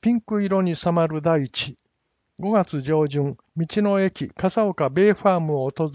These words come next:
れると、ポピー畑が満開を迎えており、一面を淡いピンク色に染めていました。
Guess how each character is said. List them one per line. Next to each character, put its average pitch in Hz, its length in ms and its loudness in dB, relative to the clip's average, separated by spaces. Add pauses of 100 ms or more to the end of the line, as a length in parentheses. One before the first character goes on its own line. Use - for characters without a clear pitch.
れ 139 120 0
る 123 60 -14
と、 135 260 -6 (360)
ポ 170 120 -4
ピ 214 280 2
ー - 20 2
畑 170 460 0
が 131 180 -4
満 175 280 2
開 175 300 0
を 165 140 0
迎 160 340 0
え 151 60 0
て 156 140 -4
お 151 160 2
り、 147 220 -4 (260)
一 170 260 -4
面 180 320 0
を 170 180 -2 (220)
淡 180 360 0
い 123 40 -8
ピ 202 220 0
ン 196 100 0
ク 185 260 -4
色 175 240 0
に 156 200 -2
染 170 260 0
め 156 40 -4
て 156 180 -2
い 147 80 -2
ま 139 160 0
し - 120 -10
た。 120 200 -10